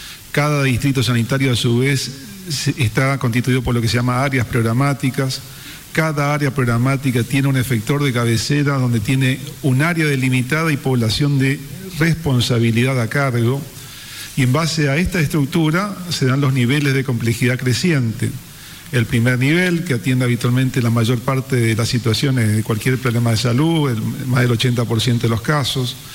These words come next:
El segundo nivel, que son los hospitales distritales, que los vamos a ir viendo con un color distinto,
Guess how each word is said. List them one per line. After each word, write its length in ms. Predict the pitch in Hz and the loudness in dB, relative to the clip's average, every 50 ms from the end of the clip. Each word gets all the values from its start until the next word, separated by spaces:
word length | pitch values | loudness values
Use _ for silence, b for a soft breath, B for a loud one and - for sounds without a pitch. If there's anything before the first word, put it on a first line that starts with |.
| B B B B B B - | B B B B B B 0
El 120 | 135 127 | 0 0
segundo 460 | 113 - 131 123 131 147 156 151 151 | 2 2 0 2 2 2 2 2 2
nivel, 340 | 135 131 131 131 147 156 151 | 2 2 2 2 2 2 0
que 80 | 147 127 | -2 -2
son 160 | - 135 127 | 0 0 2
los 80 | 123 123 | 2 0
hospitales 500 | 120 - 113 - 139 131 127 113 113 120 | 0 0 -2 0 0 0 0 0 0 2
distritales, 880 | 131 143 151 139 - 120 120 113 - 151 156 151 131 127 135 127 - - | 2 2 2 0 0 0 0 0 2 0 0 0 0 0 -2 -2 -4 -4
que 80 | - 117 | -2 0
los 140 | 110 113 110 | 0 2 2
vamos 160 | 117 120 123 | 2 2 2
a 20 | |
ir 60 | 120 113 | 2 2
viendo 260 | 120 123 120 120 113 | 2 2 0 0 0
con 140 | 104 117 117 | 0 0 2
un 60 | 117 | 2
color 200 | 120 117 117 113 | 2 2 2 2
distinto, 640 | 117 113 104 - 180 156 143 139 131 123 147 151 | 0 0 0 2 2 2 2 2 2 0 -2 -4